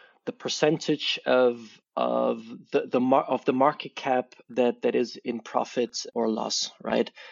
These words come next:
This is a metric that relies on a concept that is the realized cap,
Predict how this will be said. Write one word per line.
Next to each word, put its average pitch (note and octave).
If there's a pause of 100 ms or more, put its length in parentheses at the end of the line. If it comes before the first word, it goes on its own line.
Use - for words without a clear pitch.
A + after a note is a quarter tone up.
This -
is B2
a B2+
metric C3
that A#2
relies A#2+
on A#2+
a A2
concept B2
that A2+
is A2
the A#2
realized A2+
cap, -